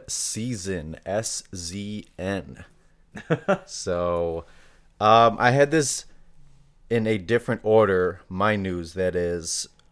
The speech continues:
Speaker 1: Should I do all of the law,
Speaker 2: Whatever
Speaker 1: um,
Speaker 2: you
Speaker 1: related?
Speaker 2: wanna do, man. I just,
Speaker 1: <laughs>
Speaker 2: I just kinda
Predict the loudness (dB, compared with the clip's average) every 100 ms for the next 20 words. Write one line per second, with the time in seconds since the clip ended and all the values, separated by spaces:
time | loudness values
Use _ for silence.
0 | -14 -2 2 4 4 2 0 -8 -10 -4
1 | -4 -4 -2 0 0 -2 -2 -2 0 -4
2 | -10 _ _ _ _ -4 2 4 2 -2
3 | -10 _ _ _ _ _ _ -18 -10 2
4 | 4 6 4 2 2 6 6 6 4 2
5 | -4 -10 -12 -10 -10 -8 -8 -8 -4 -2
6 | -2 -2 -6 -6 -4 -2 -4 -6